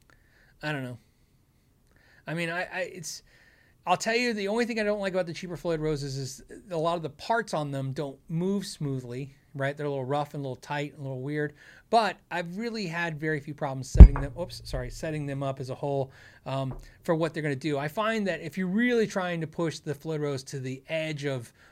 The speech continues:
of what it can do, yeah, you may wanna buy a, a nicer one. But for most players, if you just wanna use it like a normal, uh, tremolo, and here's why I say that too. I think che-, cheap Floyd Rose bridges sound and play a little better than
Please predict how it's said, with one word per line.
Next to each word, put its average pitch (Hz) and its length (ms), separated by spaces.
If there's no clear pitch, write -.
of 135 160
what 143 120
it 139 40
can 139 160
do, 131 400
yeah, 151 200
you 143 180
may 156 180
wanna 135 220
buy 117 260
a, 117 180
a 127 120
nicer 123 340
one. 113 260
But 156 160
for 180 160
most 185 320
players, 131 520
if - 160
you 160 60
just 156 180
wanna 151 220
use 139 260
it 139 140
like 131 140
a 135 40
normal, 131 460
uh, 135 120
tremolo, 160 300
and 170 100
here's 294 180
why 254 140
I 175 40
say 180 180
that 147 120
too. 175 280
I 233 120
think 302 200
che-, - 340
cheap - 480
Floyd 214 360
Rose 202 200
bridges 190 600
sound 214 560
and 180 160
play 208 160
a 202 60
little 190 160
better 180 280
than 156 360